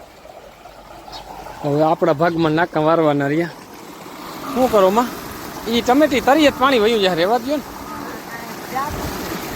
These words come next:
દવા ટમેટી છે ઘરની ભારી, પણ બાંધીને કંઈક ઊંચી કરીએ ને તો થાય.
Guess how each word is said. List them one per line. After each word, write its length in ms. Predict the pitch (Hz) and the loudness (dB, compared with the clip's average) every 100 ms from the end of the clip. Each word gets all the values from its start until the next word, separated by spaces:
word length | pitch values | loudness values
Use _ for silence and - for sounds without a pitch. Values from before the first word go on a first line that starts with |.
| - 170 | -4 2
દવા 800 | 202 214 185 175 156 147 143 135 117 - | 4 6 4 4 2 2 0 -4 -8 -4
ટમેટી 320 | 185 220 196 | 0 0 0
છે 240 | 156 214 247 | 2 4 4
ઘરની 260 | 226 233 | 4 2
ભારી, 260 | 202 220 226 | 2 2 2
પણ 240 | 180 165 | 0 -2
બાંધીને 420 | 151 180 196 202 190 | 0 0 0 -2 -4
કંઈક 180 | 190 | -4
ઊંચી 380 | 165 165 214 240 | -2 -4 -2 0
કરીએ 280 | 196 208 185 | 2 4 4
ને 60 | 151 | 4
તો 140 | 135 | 2
થાય. 240 | 160 151 | 2 0